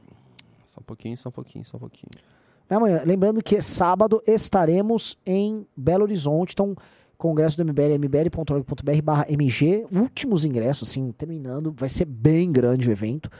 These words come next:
Speaker 2: Todo mundo lá em B H. Vamos lá, vai ser bem legal. Inclusive amanhã eu já tô indo pra B H.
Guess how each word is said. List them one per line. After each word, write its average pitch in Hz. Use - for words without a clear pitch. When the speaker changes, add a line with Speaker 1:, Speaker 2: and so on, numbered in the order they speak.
Speaker 2:
Todo 185
mundo 202
lá 190
em 196
B 185
H. 135
Vamos 175
lá, 175
vai 151
ser 143
bem 147
legal. 117
Inclusive 330
amanhã 285
eu 208
já 220
tô 294
indo 247
pra 285
B 302
H. 208